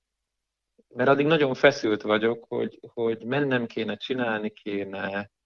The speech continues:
ö, ja Istenem, most akkor valakik számítanak rám, de nem vagyok ott, stb. És hát ilyen feszültségkeltő, nyomasztó valami, és akkor,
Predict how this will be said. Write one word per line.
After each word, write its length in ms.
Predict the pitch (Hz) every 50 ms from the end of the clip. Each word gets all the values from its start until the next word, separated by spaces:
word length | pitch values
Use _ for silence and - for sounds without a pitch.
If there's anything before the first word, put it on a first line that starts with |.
| _ _ _ _ _ _ _ _ _ _ _ _ _ _
ö, 420 | - 104 101 95 95 95 95 98 98
ja 240 | 101 107 117 131 131
Istenem, 560 | 131 123 - - - 110 104 101 101 98 98 98
most 220 | 95 92 - -
akkor 340 | 98 - - 98 95 92 104 110 104 _ _ _ _ _ _ _ _ _ _ _ -
valakik 680 | 113 110 104 98 95 - - - 98 95 92 _ -
számítanak 720 | - - 127 120 117 113 110 - 110 110 107 104 104 -
rám, 340 | - 98 95 92 92 92 95
de 100 | 92 90
nem 220 | 98 113 117 120
vagyok 380 | 117 113 107 - 104 - - -
ott, 240 | 107 101 98 98 -
stb. 640 | - - 117 - - 151 151 156 156 202 214 247 - _ - - - - _ _ _ _ _ _ _ - - _ _ _ _ _ _ _ _ _ _ _ - -
És 280 | - 107 104 110 -
hát 180 | - 113 107 -
ilyen 340 | 113 110 104 104 104 110 113
feszültségkeltő, 1000 | - - 139 131 131 - 120 113 110 - - 113 107 - - 110 110 - - 104
nyomasztó 800 | 104 104 104 107 98 98 98 - - - 101 95 98 95 95 98 107 - - _ _
valami, 520 | - 104 104 98 98 101 123 147 185 226 233 _ _ _ _ _ - 139
és 140 | 131 123 -
akkor, 480 | 139 139 - - 143 143 143 147 147